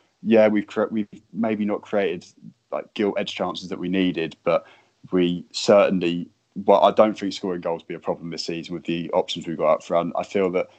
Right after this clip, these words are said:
maybe a ch-, we'll talk about it later on, I'm guessing, but maybe a change in formation to try and accommodate a few players. Um, but I just, it's, I'm guessing it's just the start of the season, try getting those combinations going. Remember, it was Marquis' first game, and he,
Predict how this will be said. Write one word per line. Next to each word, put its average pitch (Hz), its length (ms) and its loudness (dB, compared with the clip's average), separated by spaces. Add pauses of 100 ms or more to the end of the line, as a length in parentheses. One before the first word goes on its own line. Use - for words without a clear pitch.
(480)
maybe 113 540 4
a - 40 -14
ch-, - 220 -12
we'll 110 160 -6
talk 107 240 -4
about 90 160 -2
it 85 80 -6
later 90 260 -4
on, 95 80 -2
I'm 90 80 -10
guessing, - 300 -10
but - 120 -16
maybe 95 280 0
a - 20 0
change 92 300 -2
in 90 80 -4
formation 92 540 -2
to 92 80 -8
try 95 180 -2
and 90 80 -4
accommodate 90 480 0
a - 20 -6
few 90 220 -6
players. 87 500 0 (380)
Um, 85 380 2 (360)
but 90 300 0 (520)
I - 60 -16
just, - 300 -14 (180)
it's, - 220 -6 (120)
I'm 110 120 2
guessing 110 320 2
it's 92 100 -6
just 95 140 -10
the 95 60 -8
start 87 280 2
of 76 60 -8
the - 40 -10
season, 85 320 -4
try 98 260 2
getting 95 260 0
those 90 160 -12
combinations 87 560 -4
going. 87 240 -2
Remember, 98 320 -2
it - 20 0
was 90 120 -4
Marquis' 104 540 2
first 90 280 -2
game, 87 300 0
and 82 100 -18
he, - 80 -20